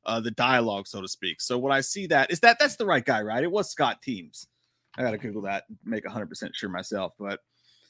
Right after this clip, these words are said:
um, yeah, Halloween Kills writer Scott Teems, which, you know, hey, James Cameron directed fucking Piranha Two or whatever it was. You can't judge somebody, uh, based on one piece of their work.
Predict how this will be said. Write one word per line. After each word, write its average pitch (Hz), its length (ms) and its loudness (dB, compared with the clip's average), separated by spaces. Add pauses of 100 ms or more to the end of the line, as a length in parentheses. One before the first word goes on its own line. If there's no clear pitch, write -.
(260)
um, 107 460 -4 (1500)
yeah, 95 120 0
Halloween 113 320 -2
Kills 98 280 -6
writer 90 220 -4
Scott 87 320 -6
Teems, 90 380 -10
which, 127 240 -2
you 170 80 0
know, 139 340 4
hey, 117 280 6 (1080)
James 180 300 6
Cameron 156 420 4
directed 139 560 6
fucking 131 380 2 (840)
Piranha 135 500 6
Two 127 420 2
or 117 120 0
whatever 110 300 0
it - 60 -8
was. 95 300 -2
You 131 80 -4
can't 151 280 2
judge 127 320 2
somebody, 110 360 0
uh, - 60 -4 (320)
based 127 220 4
on 98 180 -4
one 113 180 0
piece 117 280 -2
of 92 60 -6
their 90 120 -4
work. 120 360 0